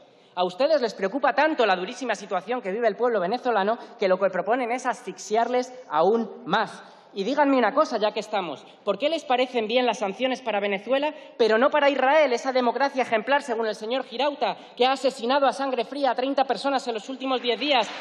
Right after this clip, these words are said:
incluido un periodista debidamente acreditado que encarcela niños sin juicio y que ha construido, según Naciones Unidas, un régimen de apartheid? ¿Por qué en un caso sí, en el otro no?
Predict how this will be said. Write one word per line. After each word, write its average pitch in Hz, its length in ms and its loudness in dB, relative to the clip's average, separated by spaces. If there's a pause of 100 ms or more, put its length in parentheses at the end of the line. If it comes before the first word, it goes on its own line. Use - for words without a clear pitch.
(140)
incluido 285 520 2
un 277 80 2
periodista 262 720 2 (260)
debidamente 294 640 6
acreditado 254 640 4 (320)
que 233 100 4
encarcela 240 600 4
niños 285 420 6 (200)
sin 269 260 2
juicio 262 540 2 (220)
y 247 40 -2
que 302 100 4
ha 311 80 4
construido, 294 540 4
según 247 300 2
Naciones 277 380 2
Unidas, 285 360 2
un 254 100 -2
régimen 262 360 2
de 247 60 4
apartheid? 214 440 0
¿Por 226 160 0
qué 294 80 2
en 302 80 2
un 302 60 0
caso 262 220 0
sí, 277 200 0
en 262 80 4
el 247 80 4
otro 233 240 2
no? 156 120 -4